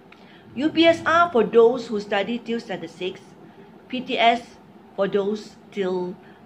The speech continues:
uh, form three, S P M for those in form five, and so forth. I remember when I was teaching in schools many years ago, I used to set exam questions for my students, especially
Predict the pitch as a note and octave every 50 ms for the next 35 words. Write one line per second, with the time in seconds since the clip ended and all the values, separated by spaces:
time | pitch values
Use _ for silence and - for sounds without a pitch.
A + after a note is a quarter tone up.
0 | - - - F3 E3+ D#3+ D3+ D3+ D3+ - D3+ D3+ D3+ - - - A3 A#3+ C4 D4
1 | - - - - - - - - - - - - - - - - - A3+ A3+ -
2 | - A#3 A#3 A#3 A#3 A3+ G3 F#3 F3+ F3 F#3+ F#3 F#3 G3+ G#3 G3+ - F#3 F3+ F3
3 | - - - F3+ F#3 F3+ - - A3 G#3 A3 A3 - - - G3 F#3+ G3 - B3
4 | B3 A#3+ - D#4 D4+ - - - - - - - - - - - - - - -
5 | - - - - - - - - - - - - - A3+ C#4 D#4 C#4 C4 B3+ B3+
6 | C4 C4 C#4 C4+ B3 A3 - F3+ F#3 G3+ G3 G3+ - A3+ A3 - - B3 A#3 G#3+
7 | G3+ F#3+ - - - G3 F#3 F#3+ G3+ G3+ - - - - - F#3 G3 G3 G3+ G3+
8 | F#3 G3+ G#3 G3+ - F#3 F3 - F3 E3+ F3 F3 - - - - - - - -
9 | - - - - - G#3+ A#3 A#3+ C#4+ D#4 D4+ - - A3+ G#3+ - - A#3+ A#3 -
10 | F#3+ F#3+ F#3 G3+ A3 A3+ A3+ A3+ - F#3+ F#3 - - G#3+ G#3 G#3 G#3 F#3+ F3 E3+
11 | D#3 D3+ - - - F3+ F3+ F#3 E3+ E3 D#3+ - - - - - - - - -
12 | - - - - - - - - F#3+ G3+ G#3 G#3+ - - - B3 A#3+ B3 - C4
13 | B3 A#3+ A#3+ B3 A3+ -